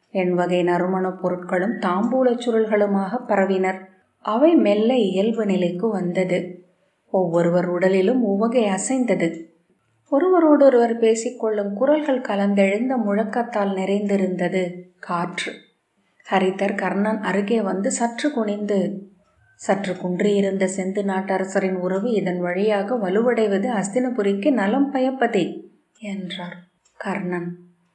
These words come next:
"ஆம்" என்று தலையசைத்தான். செடி நீட்டிய தாம்பூலத்தை எடுத்துக்கொண்டு ஹரிதர், செந்து நாடு காந்தாரத்தை ஒட்டியுள்ளது.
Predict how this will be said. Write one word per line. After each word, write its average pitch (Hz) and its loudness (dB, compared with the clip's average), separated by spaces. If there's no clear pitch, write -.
"ஆம்" 254 0
என்று 208 4
தலையசைத்தான். 180 -2
செடி 185 0
நீட்டிய 180 0
தாம்பூலத்தை 180 -2
எடுத்துக்கொண்டு 180 -2
ஹரிதர், 190 -2
செந்து 294 4
நாடு 240 4
காந்தாரத்தை 220 0
ஒட்டியுள்ளது. 175 0